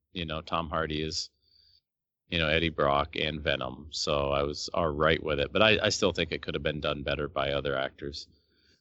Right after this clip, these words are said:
Um, but he was the standout performance, the standout actor in the movie. Bad performances, you know, once again, Michelle Williams, she's not a bad actress by any means, but she just didn't do well with this here.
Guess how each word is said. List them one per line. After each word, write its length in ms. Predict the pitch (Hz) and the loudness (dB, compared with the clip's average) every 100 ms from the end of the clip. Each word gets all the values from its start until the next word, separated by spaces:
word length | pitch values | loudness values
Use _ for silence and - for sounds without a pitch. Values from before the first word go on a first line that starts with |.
| _ - | _ -8
Um, 200 | 80 85 | -2 4
but 120 | 95 | 6
he 160 | 120 | 8
was 300 | 107 101 101 - | 10 10 8 4
the 80 | |
standout 500 | 95 101 92 90 92 | 0 4 6 6 4
performance, 720 | - 92 82 76 80 - - - _ _ _ | 0 -4 -2 -2 -2 -4 -6 -12 _ _ _
the 60 | - | -10
standout 480 | - 76 76 80 76 | -2 -2 0 2 2
actor 280 | 67 - | -2 -4
in 60 | 71 | -6
the 60 | 71 | -4
movie. 460 | 69 67 73 78 - _ - - _ | -6 -4 -4 -4 -10 _ -20 -20 _
Bad 280 | 98 98 92 | 4 4 4
performances, 920 | 104 - 101 98 92 101 95 92 90 | 0 0 0 0 -2 -2 0 0 -2
you 120 | 101 | 0
know, 160 | 90 82 | 0 0
once 240 | 87 87 | 0 -2
again, 400 | - 92 87 85 | -6 -2 0 0
Michelle 320 | 82 - 87 82 | 0 2 2 2
Williams, 580 | 95 95 92 90 87 | 2 4 4 2 0
she's 240 | - 135 - | -2 0 2
not 140 | 87 | 2
a 40 | 67 | 2
bad 280 | 71 71 | 0 2
actress 400 | 69 71 - 80 | 0 -2 -4 -8
by 160 | - 80 | -2 0
any 140 | 82 | 0
means, 360 | 82 85 85 80 | 0 2 0 -2
but 220 | - - - _ _ _ _ _ _ | -4 -4 -6 _ _ _ _ _ _
she 260 | - - 98 | -8 -2 0
just 280 | 87 78 - | 2 2 0
didn't 340 | 78 73 65 - _ _ _ _ | -2 -2 -6 -10 _ _ _ _
do 220 | - 78 73 | 0 2 4
well 240 | 78 78 | 2 2
with 160 | 76 80 | 0 -2
this 180 | 78 - | -2 -2
here. 400 | 80 78 78 | 0 0 -2